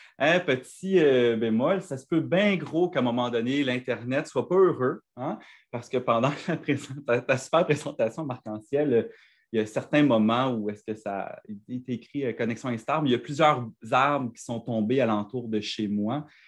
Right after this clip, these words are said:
euh, hier à cause des vents. Donc, euh, c'est ça, juste vous dire. Je vais vous partager mon écran. Prenez ma bonne page. Sigidou. Donc, on part.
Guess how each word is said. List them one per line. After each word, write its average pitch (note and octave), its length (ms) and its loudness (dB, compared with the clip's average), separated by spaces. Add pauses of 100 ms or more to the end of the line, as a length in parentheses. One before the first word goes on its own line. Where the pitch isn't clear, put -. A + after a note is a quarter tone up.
(200)
euh, G#2 220 4
hier A2 340 2
à G2 60 -8
cause A2 340 -2
des G2+ 220 -4
vents. A2+ 260 -6
Donc, G#2 380 -6
euh, F2+ 400 -4 (480)
c'est C3 80 -4
ça, - 100 -8 (220)
juste A2 300 -8
vous G2+ 80 -10
dire. A#2+ 360 -4 (800)
Je G2+ 120 -16
vais F2+ 60 -14
vous - 140 -20
partager C#3 500 -2
mon A2 280 -2
écran. F3 720 2 (1900)
Prenez G#2 180 -10
ma G#2 140 -4
bonne F2+ 240 -12
page. A#2+ 800 -14 (2000)
Sigidou. A#2+ 840 -6 (120)
Donc, A2 260 -2 (300)
on D#3+ 160 2
part. A#2+ 640 2